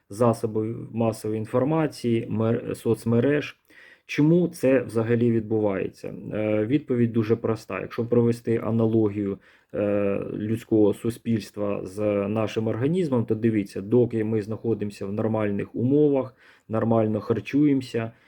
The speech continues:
у нас нормальний імунітет, то оці всі бацили, а, розповсюджувачі, е, хвороб, віруси знаходяться в латентному стані. І тільки у нас імунітет знижується,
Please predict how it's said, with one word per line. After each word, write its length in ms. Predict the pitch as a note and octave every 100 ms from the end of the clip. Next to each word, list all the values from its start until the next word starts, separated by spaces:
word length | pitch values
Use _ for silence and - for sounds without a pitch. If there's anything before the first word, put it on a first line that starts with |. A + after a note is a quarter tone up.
| _ _
у 100 | G#2
нас 260 | A2+ A2
нормальний 640 | A2+ A2 A2 A2 G#2+ A2 -
імунітет, 760 | A2 A2 A2+ A2+ - D3+ D#3 - _ _ _
то 300 | A#2+ A#2+ A#2
оці 380 | A2+ A2+ - A#2
всі 420 | G#2 A2 A2 G#2+ -
бацили, 960 | G2 G2 A#2 A#2 D3+ D#3 D3 C3 A#2+ A#2+ _ _ _
а, 180 | - G#2
розповсюджувачі, 1080 | A2 - A#2+ A#2 A#2+ A#2 G#2 G#2+ G#2+ G2+ G#2
е, 160 | G2+ G2 _ _ - G2+ G#2+ G#2+
хвороб, 600 | - A2 A#2 C#3+ D3 G#2+
віруси 560 | G#2 D3 C#3+ B2 B2
знаходяться 640 | G#2 G#2+ - C3 A#2+ A#2 A2
в 100 | G#2
латентному 600 | G#2 A2+ A2 - G#2+ G2+
стані. 420 | - G2+ F#2+ G2
І 160 | -
тільки 600 | A2+ C3+ B2+ A#2 A2 G#2 G2 _ _
у 80 | A2
нас 400 | A2+ A2 G#2+ -
імунітет 600 | G2+ A2 A2 - A2 G2+
знижується, 840 | G2+ C3+ D#3 B2+ B2+ A#2 - A2+